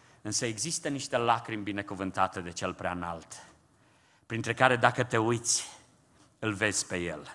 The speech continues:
Știți ce a zis Domnul într-un alt context? "Ferice de cei ce plâng." Iubiți creștini, pentru creștinul adevărat,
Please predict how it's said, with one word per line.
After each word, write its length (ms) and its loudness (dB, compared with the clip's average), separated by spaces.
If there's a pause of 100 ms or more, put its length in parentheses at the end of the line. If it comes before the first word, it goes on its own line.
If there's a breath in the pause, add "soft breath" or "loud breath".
(100)
Știți 260 -8
ce 80 4
a 40 8
zis 220 -2
Domnul 520 0 (180)
într-un 220 -4
alt 160 6
context? 500 -2 (220 soft breath)
"Ferice 840 2 (180 loud breath)
de 200 -4
cei 380 -2
ce 200 -4
plâng." 420 -8 (880)
Iubiți 380 2
creștini, 460 -6 (1400 loud breath)
pentru 340 6
creștinul 640 2
adevărat, 840 6